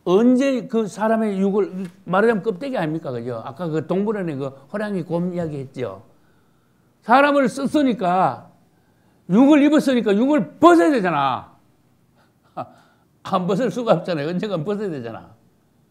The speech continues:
언제 벗었어요? 십자가와 부활을 통해서 육을 벗으신 거예요.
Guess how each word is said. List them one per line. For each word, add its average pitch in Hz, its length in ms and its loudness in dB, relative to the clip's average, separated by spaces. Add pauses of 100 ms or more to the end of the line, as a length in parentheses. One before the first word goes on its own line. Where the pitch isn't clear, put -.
(240)
언제 262 300 2
벗었어요? 208 480 -4 (2000)
십자가와 202 580 0
부활을 190 360 0
통해서 120 440 -10 (340)
육을 131 300 -4
벗으신 147 440 -10
거예요. - 100 -20